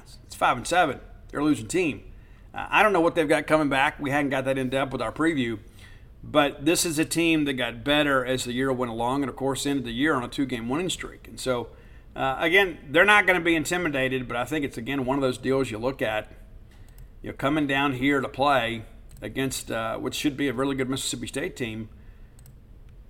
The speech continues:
you're asking an awful lot. But again, first ever meeting, I don't know, in Waldo Stadium. Yeah, yeah, Waldo Stadium.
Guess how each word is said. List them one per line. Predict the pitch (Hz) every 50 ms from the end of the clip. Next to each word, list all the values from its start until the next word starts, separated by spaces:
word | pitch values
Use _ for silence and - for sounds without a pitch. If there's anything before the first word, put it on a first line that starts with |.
| - - -
you're | - 143 151
asking | 156 180 185 180 - 175 156
an | 147
awful | 147 151 143 - 135 131
lot. | 131 127 - - - - - - - -
But | 120 123 135
again, | 135 139 156 156 139
first | - - 156 170 185 180 - 170
ever | 160 151 143 143
meeting, | 135 135 139 143 143 139 127 120
I | 127
don't | 147 147
know, | 135 - -
in | 127 123 120 120 113
Waldo | 120 135 147 160 156 156 143
Stadium. | 135 - - 123 120 123 135 139 151 147 139 - - - - - - - - - - - - - - - - -
Yeah, | - - - -
yeah, | 123 131 110 98 - - -
Waldo | 113 117 131 151 170 180 170 156 156 139 131
Stadium. | - - 143 139 135 135 127 107 87